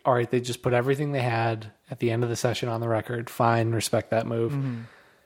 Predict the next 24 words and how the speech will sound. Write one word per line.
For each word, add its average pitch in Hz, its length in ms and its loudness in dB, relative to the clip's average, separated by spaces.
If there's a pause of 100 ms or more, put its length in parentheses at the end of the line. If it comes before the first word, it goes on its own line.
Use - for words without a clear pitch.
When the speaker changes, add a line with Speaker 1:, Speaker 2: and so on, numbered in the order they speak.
(1080)
Speaker 1:
But 127 160 0
if 131 180 -2
there's 185 260 4
some 175 320 6
that 131 240 4
didn't 160 280 4
make 202 220 4
the 226 80 8
record, 226 300 8
oh 151 220 8
man. 107 680 -4 (180)
Speaker 2:
Yeah. 123 300 0 (360)
Speaker 1:
I, 143 140 8 (280)
I'm 131 240 6
not, 147 380 6
I 120 300 4
don't 131 460 4
believe 113 340 2
their 110 100 2
quality 107 460 0
will 107 100 -6
be 107 140 -4
super 107 360 -2
high. 107 320 -4